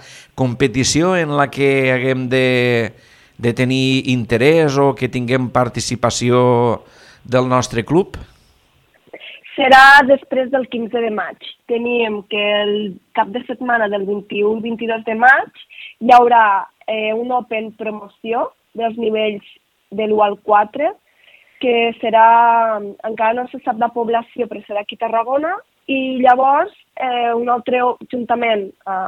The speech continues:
Speaker 2: el mateix cap de setmana, un Open formació dels nivells del cinc al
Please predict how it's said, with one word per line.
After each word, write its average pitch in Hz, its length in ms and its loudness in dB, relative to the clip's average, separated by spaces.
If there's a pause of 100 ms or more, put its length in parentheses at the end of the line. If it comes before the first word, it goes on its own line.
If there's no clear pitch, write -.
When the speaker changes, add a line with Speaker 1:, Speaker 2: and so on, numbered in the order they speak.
Speaker 2:
el 208 100 -6
mateix 208 240 -6
cap 220 140 -2
de 226 80 -2
setmana, 233 480 2
un 247 160 -2
Open 240 400 0 (100)
formació 226 520 -2
dels 208 120 -4
nivells 208 460 -2
del 202 240 -6
cinc 214 240 -2
al 208 100 0